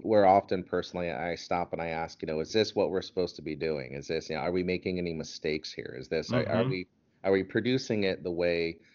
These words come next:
Speaker 1: that the Lord is leading us to do it? Or are we allowing, you know, influence from, you know, the, the current political climate or some kind of financial situation or potential funding?" Or,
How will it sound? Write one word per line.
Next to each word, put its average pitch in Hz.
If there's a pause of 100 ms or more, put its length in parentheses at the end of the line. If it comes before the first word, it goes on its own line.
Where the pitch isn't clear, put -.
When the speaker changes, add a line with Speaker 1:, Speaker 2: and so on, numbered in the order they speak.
(180)
Speaker 1:
that 90
the 95
Lord 90
is 78
leading 90
us 80
to 82
do 85
it? 80
Or 85
are 85
we 90
allowing, 85
you 85
know, 82
influence 87
from, 78
you 90
know, 80
the, 78
the 85
current 90
political 87
climate 82
or 76
some 80
kind 82
of 76 (100)
financial 87
situation 73
or 71
potential 82
funding?" 80
Or, 78